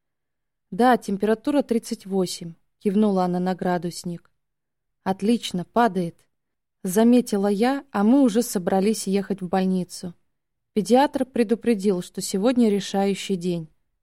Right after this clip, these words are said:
Но, кажется, кризис миновал, предположила я. «Думаю, что да», согласилась со мной Елена, трогая лоб Макса. «Завтра, конечно, вызовем врача.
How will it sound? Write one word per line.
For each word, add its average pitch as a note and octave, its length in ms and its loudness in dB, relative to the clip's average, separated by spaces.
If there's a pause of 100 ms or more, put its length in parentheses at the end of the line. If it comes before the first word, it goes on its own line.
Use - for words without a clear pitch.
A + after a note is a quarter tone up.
(240)
Но, G3 140 0
кажется, A#3+ 540 -2
кризис G3 480 -2
миновал, G3+ 600 -2 (440)
предположила F#3+ 680 0
я. E3+ 320 -6 (880)
«Думаю, C#4+ 280 4
что - 260 -2
да», F#3 340 0 (200)
согласилась G3 680 -4
со - 180 -6
мной F#3 200 0
Елена, F3+ 500 -2 (460)
трогая A#3 420 2
лоб F3+ 280 -2
Макса. F3+ 500 -6 (1000)
«Завтра, C#4+ 400 2
конечно, B3 560 2
вызовем F#3+ 440 0
врача. F#3 560 -4